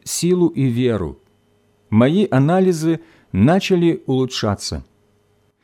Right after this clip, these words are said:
Я видел правоту выбора. Первые полгода ходил в православный храм. Не понимая ничего из службы и пения, я все равно ходил, понимая,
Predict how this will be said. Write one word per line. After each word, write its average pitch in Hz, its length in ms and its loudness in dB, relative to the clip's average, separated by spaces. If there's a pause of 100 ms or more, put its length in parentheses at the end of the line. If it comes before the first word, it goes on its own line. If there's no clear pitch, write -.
(320)
Я 190 260 4
видел 175 540 2 (240)
правоту 156 580 2
выбора. 104 600 0 (1160)
Первые 131 360 0
полгода 131 640 0 (600)
ходил 139 360 0
в - 120 -6
православный 135 600 -2
храм. 82 460 -6 (800)
Не 123 140 2
понимая 185 480 0
ничего 160 500 -2
из 120 240 -6
службы 147 540 0
и 117 80 2
пения, 175 480 -2 (640)
я 135 180 2
все 170 220 -2
равно 175 260 2
ходил, 131 560 -2 (480)
понимая, 135 680 2